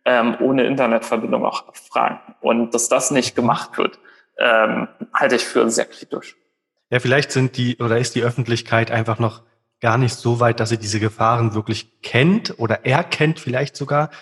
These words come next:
Speaker 2: Ich nehme jetzt aus deinem, aus dem Gespräch mit dir ja auch eigentlich deutlich mehr heraus, dass ich sage, okay, ich muss mir darüber echt mal Gedanken mache, machen. Vielleicht ist das in der Öffentlichkeit noch gar nicht so verbreitet.
Speaker 1: Ja,
Speaker 2: Ja.
Speaker 1: vielleicht hast du es auch in einem Zimmer zu stehen, wo es gar nicht so schlimm ist.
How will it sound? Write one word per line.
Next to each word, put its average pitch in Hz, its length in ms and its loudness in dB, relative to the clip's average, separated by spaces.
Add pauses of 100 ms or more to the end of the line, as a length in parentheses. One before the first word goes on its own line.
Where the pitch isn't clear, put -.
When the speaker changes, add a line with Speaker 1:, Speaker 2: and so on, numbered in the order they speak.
Speaker 2:
Ich - 180 -4
nehme 120 140 4
jetzt 117 120 0
aus 113 100 -2
deinem, 120 340 2
aus 107 120 -4
dem 117 140 0
Gespräch 117 360 -2
mit 113 160 -4
dir 131 160 2
ja 113 160 2
auch 117 240 -4 (500)
eigentlich 113 300 -4
deutlich 120 380 0
mehr 123 220 2
heraus, 117 360 0
dass 107 120 0
ich 104 100 -4
sage, 113 180 0
okay, 110 180 -4
ich 113 100 -2
muss 120 180 0
mir 120 80 2
darüber 110 340 2
echt - 180 -4
mal 123 80 0
Gedanken 113 420 -2
mache, 120 340 -2 (160)
machen. 123 320 2 (200)
Vielleicht 113 240 0
ist - 120 0
das - 120 0
in 117 80 0
der 113 100 4
Öffentlichkeit 107 560 0
noch 107 200 -2
gar 101 140 0
nicht 107 140 0
so 113 100 0
verbreitet. 104 520 -2
Speaker 1:
Ja, 98 160 -4 (960)
Speaker 2:
Ja. 117 380 -4
Speaker 1:
vielleicht 139 380 0
hast 170 180 0
du 156 40 0
es 143 80 2
auch 139 200 0
in 156 100 2
einem 147 120 0
Zimmer 165 280 -2
zu - 140 -4
stehen, 135 200 -2
wo 131 60 2
es - 140 -4
gar 127 120 0
nicht 151 140 -4
so - 120 -4
schlimm 180 380 0
ist. - 320 -10